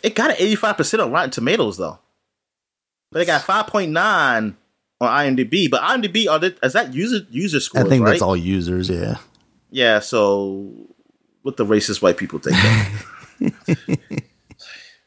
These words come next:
Speaker 1: Eighty-five percent,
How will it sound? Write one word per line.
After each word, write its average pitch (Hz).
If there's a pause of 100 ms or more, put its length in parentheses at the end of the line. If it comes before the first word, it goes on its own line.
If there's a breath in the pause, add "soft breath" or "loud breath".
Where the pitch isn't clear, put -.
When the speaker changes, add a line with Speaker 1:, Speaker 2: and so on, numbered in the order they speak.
(1900)
Speaker 1:
Eighty-five 330
percent, -